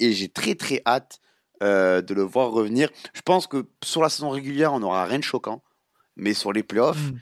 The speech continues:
Speaker 1: ça risque d'être très, très, très sale. Surtout, surtout si John Wall revient bien, si, euh, le, le collectif des Clippers se, se lance bien, si Moussa Diabaté arrive à trouver un bon rôle,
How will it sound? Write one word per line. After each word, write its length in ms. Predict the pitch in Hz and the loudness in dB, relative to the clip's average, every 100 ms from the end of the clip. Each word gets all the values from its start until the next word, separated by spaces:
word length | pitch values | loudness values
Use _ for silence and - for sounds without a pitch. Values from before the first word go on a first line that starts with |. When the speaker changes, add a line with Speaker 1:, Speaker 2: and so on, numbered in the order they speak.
| _ | _
Speaker 1:
ça 200 | - - | -10 -4
risque 280 | 92 104 - | -2 -4 -6
d'être 340 | 92 147 - - | -2 -2 -4 -10
très, 260 | - 147 | -4 -4
très, 220 | 139 - | -4 -6
très 180 | 139 - | -6 -4
sale. 360 | 117 - 90 90 - - | -4 0 -2 -2 -12 -2
Surtout, 500 | - 135 131 - 170 | 0 0 -2 -6 -8
surtout 340 | - - 160 | -6 -6 -4
si 120 | 151 92 | -4 0
John 180 | 104 95 | 2 2
Wall 160 | 104 | 2
revient 280 | 90 92 95 | 2 2 2
bien, 260 | 101 147 180 - - | 4 2 2 -4 -20
si, 340 | - - 117 107 | -12 -4 2 4
euh, 120 | 98 | 4
le, 300 | 98 95 90 | 4 4 4
le 80 | 92 | 4
collectif 340 | 98 110 - | 2 0 0
des 100 | 110 | -2
Clippers 420 | 101 107 104 120 113 - _ _ | -2 -2 2 2 2 -8 _ _
se, 360 | - 95 95 | -6 -2 0
se 160 | 92 101 | 0 0
lance 180 | 98 95 | 0 2
bien, 220 | 139 170 - - | 2 0 -2 -8
si 240 | - 123 | -6 0
Moussa 380 | 131 139 170 151 | 2 2 2 2
Diabaté 480 | 139 131 135 156 - | 2 2 0 0 2
arrive 340 | 110 143 151 | 2 2 0
à 60 | 113 | -2
trouver 260 | - 117 | -4 -4
un 80 | 110 | -4
bon 240 | 107 127 | -2 -2
rôle, 320 | 131 139 139 | 2 4 2